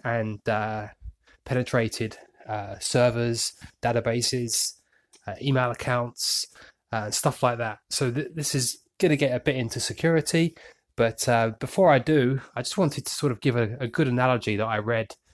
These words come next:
uh, somewhere on the internet today. And it was about privacy and security. I was looking for a way to merge the two topics, and privacy and security can be merged or sort of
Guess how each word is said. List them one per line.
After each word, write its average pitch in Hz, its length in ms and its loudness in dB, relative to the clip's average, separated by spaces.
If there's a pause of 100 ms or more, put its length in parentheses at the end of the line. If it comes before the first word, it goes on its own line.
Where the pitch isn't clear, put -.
(300)
uh, 107 140 -6
somewhere 123 340 2
on 107 120 0
the 104 100 -2
internet 104 460 -4
today. 101 340 -8 (520)
And 110 340 -4
it 127 80 -2
was 123 100 -4
about 156 300 2
privacy 131 680 2
and 113 240 -2
security. 147 680 2
I 143 120 2
was 127 140 0
looking 131 280 -2
for 123 180 -2
a 113 100 2
way 117 280 0
to 113 160 -4
merge 120 520 0
the 127 80 -2
two 120 280 -2
topics, - 680 -6 (460)
and 110 500 -2 (480)
privacy 156 460 4
and 120 100 2
security 113 840 0
can 117 300 0
be 113 120 -2
merged 117 680 -2 (600)
or 131 460 2
sort 208 240 0
of 139 180 -2